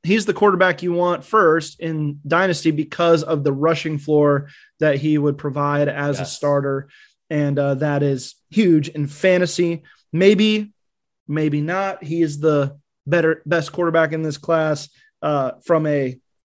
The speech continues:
Speaker 1: wins and losses or performance standpoint. Uh, that's to be decided. But from a fantasy standpoint, he definitely provides that. Uh, let's, let's take him and let him sit like, uh, Trey Lance,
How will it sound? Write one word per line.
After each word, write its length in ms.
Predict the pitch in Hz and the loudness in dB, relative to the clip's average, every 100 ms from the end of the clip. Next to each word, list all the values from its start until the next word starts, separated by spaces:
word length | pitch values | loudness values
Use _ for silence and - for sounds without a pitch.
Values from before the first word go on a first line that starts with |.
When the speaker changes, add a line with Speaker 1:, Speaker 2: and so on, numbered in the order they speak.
| - | -4
Speaker 1:
wins 280 | 165 156 | -2 0
and 120 | 147 147 | -2 0
losses 580 | 160 156 151 156 147 | 2 0 0 -4 -2
or 360 | 147 143 135 127 _ _ | -2 -2 -2 -8 _ _
performance 520 | 147 156 170 156 - | -6 0 0 -2 -4
standpoint. 640 | - 143 135 147 143 135 - _ _ _ | -6 -4 -4 -4 -6 -6 -14 _ _ _
Uh, 120 | 147 | -2
that's 340 | 147 165 156 - | 0 0 0 -4
to 100 | 160 | -4
be 340 | 147 147 143 | 0 2 2
decided. 560 | 139 135 196 185 156 143 | -2 -6 -2 0 0 0
But 160 | 147 | -4
from 160 | - 151 | -6 -8
a 60 | 131 | -6
fantasy 460 | 240 208 156 156 | -2 -2 -2 -4
standpoint, 540 | 143 156 147 143 143 139 | -4 -4 -4 -4 -4 -4
he 100 | 147 | -2
definitely 340 | 165 151 151 | -2 -2 -6
provides 500 | 147 143 147 143 143 | -6 -4 -2 -2 -2
that. 300 | 151 143 - _ _ _ - | -2 -4 -6 _ _ _ -4
Uh, 160 | 151 147 | -2 2
let's, 380 | 165 160 - - _ _ _ _ _ _ | 0 0 -8 -16 _ _ _ _ _ _
let's 220 | 175 - | -2 0
take 260 | - 196 196 | 4 4 4
him 320 | 196 190 185 | 2 0 -4
and 360 | 160 160 156 147 | -6 -4 -4 -4
let 160 | 156 165 | -2 -2
him 120 | 160 | -2
sit 400 | 143 175 170 - | -2 2 2 0
like, 240 | 156 143 | -2 -2
uh, 160 | 147 143 | -2 -4
Trey 240 | 139 160 | -2 0
Lance, 560 | 147 156 156 139 - - | 0 -2 -4 -6 -12 -14